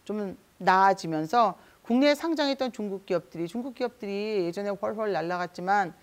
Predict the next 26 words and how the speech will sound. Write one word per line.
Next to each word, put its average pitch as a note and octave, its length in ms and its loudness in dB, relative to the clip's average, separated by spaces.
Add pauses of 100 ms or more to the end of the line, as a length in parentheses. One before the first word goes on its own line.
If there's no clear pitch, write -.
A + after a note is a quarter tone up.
(120)
가격들이 G3 560 -6
지금 F3 240 -10
막 D#3 220 -6 (180)
많이 D#3 300 -4
떨어진 C4 340 -6
상태인데 F3+ 680 -4 (240)
그런 C#4+ 260 4
기업들이 A3 380 -4
움직임이 F#3+ 600 -8 (180)
한두씩 B3+ 420 -8
나오기 D#3+ 320 -4
시작했다가 F#3+ 800 -2 (320)
또 G#3 140 -6
여기에 F3+ 480 -4 (200)
몇 F#3 180 -4
가지 A#3+ 180 -8
종목들이 F#3+ 460 -8
이제 F#3 140 -4
움직임이 F3 520 -6
있습니다. C#3+ 600 -2
그래서 A#3+ 380 2 (460)
중-, C4 280 4
국내 C#4 400 6
상장한 D4 600 2
중국 G#3+ 380 -8
기업의 G#3 340 0